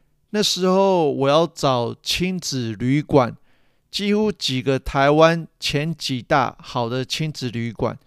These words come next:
全部订不到，而且价格很贵。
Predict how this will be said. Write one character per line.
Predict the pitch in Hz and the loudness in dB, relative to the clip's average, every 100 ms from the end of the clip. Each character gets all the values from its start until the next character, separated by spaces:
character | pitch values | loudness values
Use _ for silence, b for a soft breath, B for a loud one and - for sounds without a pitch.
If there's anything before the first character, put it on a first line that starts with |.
| _ _ _ | _ _ _
全 | - 139 123 127 | -6 -2 -2 0
部 | 156 143 117 | 2 2 0
订 | - 139 117 | -2 -2 -2
不 | - 101 | -6 -10
到， | - 120 101 - b b | -4 -2 -4 -8 b b
而 | 151 | 0
且 | 143 | 0
价 | 113 180 156 120 | 0 2 2 2
格 | - 123 | -4 -6
很 | - 127 110 107 | -6 -6 -6 -2
贵。 | 143 127 | 2 2